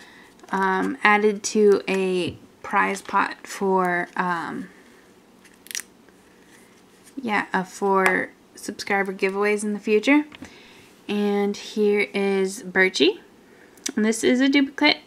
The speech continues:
It's another Birchie that is Pro Finish. And I had this one already. Which, um, yeah, I forgot to put my, the ones we already got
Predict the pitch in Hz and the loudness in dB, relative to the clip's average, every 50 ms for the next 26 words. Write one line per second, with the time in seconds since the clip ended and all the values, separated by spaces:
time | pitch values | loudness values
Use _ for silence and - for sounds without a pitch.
0 | _ - 214 190 - - - 214 208 208 202 202 202 196 190 190 196 196 196 - | _ -8 -8 -8 -8 -10 -4 -2 -2 0 2 2 0 0 2 0 -2 -2 -2 -4
1 | 208 214 220 214 - - - - - - - - - - 180 185 180 - - - | -4 -4 -4 -6 -10 -20 -18 -18 -18 -20 -20 -18 -12 -4 0 2 2 2 2 0
2 | - 165 170 - - - - - - - - 185 - 226 240 - - - - - | -2 -2 -4 -8 -4 -2 -2 -2 -2 -2 -2 0 0 0 -2 -2 -6 -8 -8 -14
3 | - - - - - - 214 202 190 180 175 185 185 202 202 - - - 202 202 | -20 -20 -20 -20 -14 -10 -8 -8 -8 -6 -8 -8 -10 -12 -16 -16 -12 -10 -10 -10
4 | 208 208 202 202 208 214 220 233 262 277 269 - - _ _ _ _ _ _ - | -8 -8 -8 -8 -6 -6 -2 0 0 0 -2 -6 -20 _ _ _ _ _ _ -20
5 | - - - - - - - - - - - _ - 240 233 226 - - - - | -20 -20 -20 -20 -18 -14 -14 -14 -14 -14 -18 _ -2 -2 -2 -2 -4 -6 -2 2
6 | 233 233 233 233 226 220 214 214 214 214 - - - 269 269 277 277 269 240 - | 4 4 6 6 4 4 2 0 -4 -8 -14 -16 -8 -4 -4 -2 0 -2 -2 -4
7 | 208 226 233 - - 240 - 247 240 - - - - 226 208 208 - - 226 - | -6 -8 -6 -6 -8 -6 -6 -6 -8 -6 -10 -8 -6 -6 -6 -6 -6 -6 -6 -6
8 | - - - - - - - - _ - - - - - - - - - _ - | -6 -10 -20 -20 -20 -20 -20 -20 _ -20 -20 -20 -20 -20 -20 -20 -20 -20 _ -20
9 | - _ _ - _ - - - - _ _ _ _ _ - - - - - - | -20 _ _ -20 _ -20 -20 -20 -20 _ _ _ _ _ -20 -20 -20 -20 -20 -20
10 | _ _ 233 233 220 214 208 - - - - _ _ _ _ _ _ _ _ _ | _ _ -4 -2 0 0 0 -2 -4 -8 -14 _ _ _ _ _ _ _ _ _
11 | _ - 214 220 220 214 214 208 220 214 214 214 208 208 233 277 330 - | _ -4 0 0 2 2 2 2 2 2 2 2 0 2 4 4 4 4